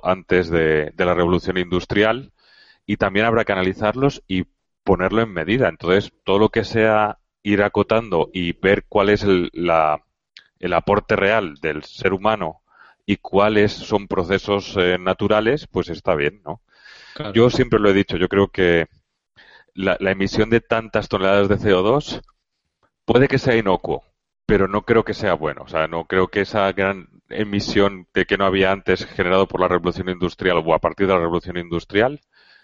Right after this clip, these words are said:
Speaker 1: puede que sea inocuo y que no tenga tanta influencia como pensamos. Pero beneficioso en principio no. O sea, si es algo,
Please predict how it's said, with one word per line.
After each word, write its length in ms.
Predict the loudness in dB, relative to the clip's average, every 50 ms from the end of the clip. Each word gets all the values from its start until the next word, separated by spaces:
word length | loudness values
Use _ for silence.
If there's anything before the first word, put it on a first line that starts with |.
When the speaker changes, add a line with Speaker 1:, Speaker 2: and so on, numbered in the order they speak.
| _ _ _ _
Speaker 1:
puede 220 | 2 4 4 4
que 80 | 4 2
sea 160 | 2 2 2
inocuo 480 | 2 4 2 0 0 2 4 4 4 2
y 60 | 0
que 100 | -2 0
no 100 | 0 2
tenga 200 | 0 0 0 0
tanta 240 | 0 0 0 2 0
influencia 420 | 0 0 -2 -2 -2 -2 -2 -2
como 220 | -2 -2 -2 -2 0
pensamos. 640 | 0 -2 -2 -2 -4 -4 -4 -4 -6 -16 -18 -20 -20 _ _ -20 _ _
Pero 180 | 0 2 2 4
beneficioso 600 | 4 2 0 0 -2 -2 -2 0 0 0 2 0
en 100 | -2 -2
principio 460 | -2 -6 -4 -2 -4 -2 0 0 0
no. 140 | 0 0 -4
O 100 | -6 -4
sea, 140 | -4 -4 -4
si 160 | -2 -2 -2
es 160 | -2 0 0
algo, 400 | 0 0 2 2 0 -2 -2 -2